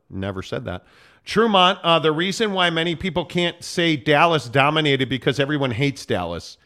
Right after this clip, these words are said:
I hate them too, but I can't deny the fact that they balled out last night." Absolutely right. Absolutely right. Uh, Marsing Outdoors. Hello.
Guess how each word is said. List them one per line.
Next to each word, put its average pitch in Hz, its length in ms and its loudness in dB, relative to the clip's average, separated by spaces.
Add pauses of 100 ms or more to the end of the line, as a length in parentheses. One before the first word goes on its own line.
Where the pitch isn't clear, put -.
(260)
I 139 140 4
hate 170 220 0
them 143 140 0
too, 180 160 -2
but 143 120 0
I 127 60 2
can't 151 280 -2
deny 135 220 0
the 135 100 -2
fact 131 300 2
that 123 120 0
they 127 260 2 (300)
balled 139 320 6
out 139 220 8
last 110 260 0
night." 92 200 -2
Absolutely 147 580 2
right. 107 260 0 (380)
Absolutely 135 540 0
right. 92 240 -4 (280)
Uh, 143 340 6
Marsing 226 720 2
Outdoors. 151 960 -2 (300)
Hello. 107 680 -6